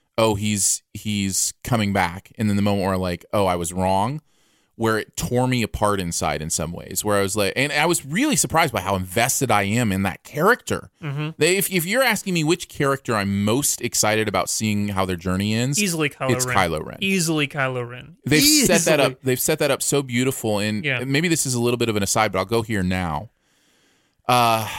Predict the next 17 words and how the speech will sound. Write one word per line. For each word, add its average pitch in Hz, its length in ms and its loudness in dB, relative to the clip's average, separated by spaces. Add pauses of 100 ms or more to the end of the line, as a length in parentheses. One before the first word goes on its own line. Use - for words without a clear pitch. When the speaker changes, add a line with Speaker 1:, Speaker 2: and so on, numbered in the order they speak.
(200)
Speaker 1:
man, 110 600 2
it 107 80 -4
really 107 240 0
feels 101 420 0
like 98 200 0
the 101 80 -8
Kylo 101 420 2
Leia 90 260 0
thing 85 200 -4
was 82 100 -4
supposed - 240 -4
to 85 60 -10
be 85 80 0
a 80 60 0
big 80 200 -6
part 82 220 0
of - 280 -6